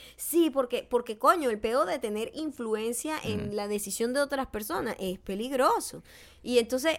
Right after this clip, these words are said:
Speaker 1: hay que ser más responsable, por favor.
Speaker 2: Siento que el, el, el, el gran problema aquí, y,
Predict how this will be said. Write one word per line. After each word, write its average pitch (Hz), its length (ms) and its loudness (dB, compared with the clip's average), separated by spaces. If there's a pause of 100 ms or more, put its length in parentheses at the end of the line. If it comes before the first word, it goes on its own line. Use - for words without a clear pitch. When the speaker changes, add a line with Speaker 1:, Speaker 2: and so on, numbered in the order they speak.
(120)
Speaker 1:
hay 240 160 2
que 277 120 -6
ser 330 120 0
más 349 140 -2
responsable, 277 680 -4
por 180 160 -6
favor. 147 280 -4
Speaker 2:
Siento 226 260 8
que 240 120 6
el, 151 260 4
el, 127 240 4
el, 113 200 6
el 117 140 6
gran 131 160 4
problema 165 260 4
aquí, 143 300 -2
y, 120 180 2